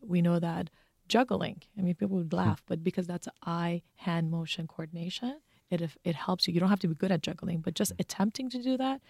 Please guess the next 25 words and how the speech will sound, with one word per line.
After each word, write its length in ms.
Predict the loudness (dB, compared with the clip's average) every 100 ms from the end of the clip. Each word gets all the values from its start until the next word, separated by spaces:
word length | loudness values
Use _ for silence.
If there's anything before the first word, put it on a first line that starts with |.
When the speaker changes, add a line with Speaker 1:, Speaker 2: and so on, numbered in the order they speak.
| _ _
Speaker 1:
you 80 | 0
can 160 | 2
actually 300 | 2 2 -2
exercise 500 | -6 -4 -2 -2 -4
your 120 | -6 -10
brain. 240 | -12 -14 -18 _ _ _
Learning 360 | 6 8 8 8
a 40 |
new 180 | 8 6
language, 600 | 4 2 -2 -10 -18 -20 _ _ -20 _ -4 6
doing 380 | 8 10 8
things 400 | 6 6 6 6
that 180 | 4 4
you 80 | 6
usually 300 | 4 6 4
do 180 | 4 2
with 180 | 2 0
your 80 | 0
dominant 420 | 2 2 0 -2
hand, 400 | -2 2 2 0 -8
switch 320 | -2 0 2
it 80 | 0
over 180 | -2
to 140 | -2 0
non-dominant. 760 | 0 -4 -6 -12 -14 -14 -20